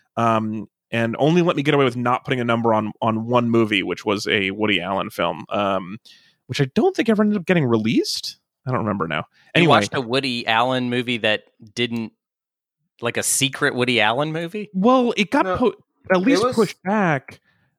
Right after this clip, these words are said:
Speaker 1: Um, what was the Anthony Dillon,
Speaker 3: I'm pretty
Speaker 1: uh,
Speaker 3: sure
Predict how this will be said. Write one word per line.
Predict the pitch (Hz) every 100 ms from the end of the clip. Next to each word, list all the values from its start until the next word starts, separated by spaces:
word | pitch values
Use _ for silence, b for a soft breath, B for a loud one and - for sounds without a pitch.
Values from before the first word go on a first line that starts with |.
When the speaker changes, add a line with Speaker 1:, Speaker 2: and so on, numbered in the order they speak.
| _
Speaker 1:
Um, | 143 143 139 127 120 107 107 _ _ _ _ _ _ _ _ _
what | 143 220
was | 262 226
the | 240 247 202 -
Anthony | 190 196
Dillon, | 185 214
Speaker 3:
I'm | 170 170
pretty | 160 175 170
Speaker 1:
uh, |
Speaker 3:
sure | 160 220